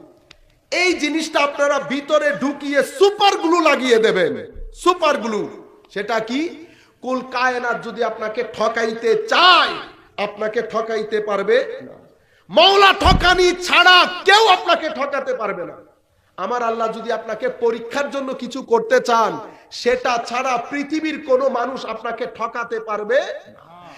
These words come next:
এটা আপনারা সুপার গ্লু দিয়ে লাগিয়ে দেন, সুপার গ্লু দিয়ে লাগিয়ে দেন।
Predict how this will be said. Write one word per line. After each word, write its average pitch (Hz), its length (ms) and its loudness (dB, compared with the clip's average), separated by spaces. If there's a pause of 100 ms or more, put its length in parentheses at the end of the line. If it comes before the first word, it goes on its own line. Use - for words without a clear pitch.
(160)
এটা 339 320 4
আপনারা 320 360 0
সুপার 349 540 2
গ্লু 330 380 6
দিয়ে 381 200 2
লাগিয়ে 226 360 0
দেন, 170 280 -4
সুপার 202 420 0
গ্লু 208 240 -2
দিয়ে 254 420 -2 (120)
লাগিয়ে 156 320 -6
দেন। - 100 -20